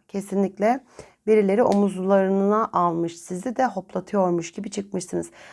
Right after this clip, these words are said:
Hani şey vardır ya, Türk filmlerinde izleriz, "Seni yeneceğim İstanbul." diye bağırırlar. Siz burada aslında İstanbul'u yenmiş olanlarsınız olarak vermiş maşallah.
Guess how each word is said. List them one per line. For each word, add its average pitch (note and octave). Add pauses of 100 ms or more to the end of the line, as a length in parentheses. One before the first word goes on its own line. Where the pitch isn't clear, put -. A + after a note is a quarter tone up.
(100)
Hani A3+
şey A#3+
vardır A#3
ya, A3+
Türk -
filmlerinde G3
izleriz, F#3
"Seni G3+
yeneceğim G3+
İstanbul." G3
diye F3+
bağırırlar. G3+ (300)
Siz B3
burada A3+
aslında G#3+
İstanbul'u A3
yenmiş F#3+
olanlarsınız E3
olarak F3+
vermiş F#3
maşallah. F#3